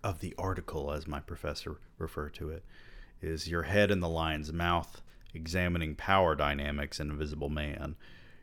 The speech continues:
It is twenty-three pages long. So, Ralph Ellison examines the American dream as a falsehood and invisible man,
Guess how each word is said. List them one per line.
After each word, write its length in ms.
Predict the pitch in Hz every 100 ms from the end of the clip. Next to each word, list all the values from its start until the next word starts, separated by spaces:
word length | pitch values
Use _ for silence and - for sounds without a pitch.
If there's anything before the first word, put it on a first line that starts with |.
| -
It 120 | -
is 160 | 73 -
twenty-three 500 | - 156 160 151 131
pages 400 | 131 101 92 90
long. 400 | 78 - - - - - - - -
So, 340 | - - - - - - - - - - - - -
Ralph 300 | 110 120 -
Ellison 520 | 101 104 104 - 98
examines 640 | 85 82 95 98 98 92 87
the 120 | 90
American 440 | 90 95 95 98
dream 320 | 85 98 101
as 100 | 92
a 80 | 87
falsehood 580 | 82 117 120 - 104 101
and 160 | 82 87
invisible 420 | 78 82 76 78
man, 420 | 80 78 76 76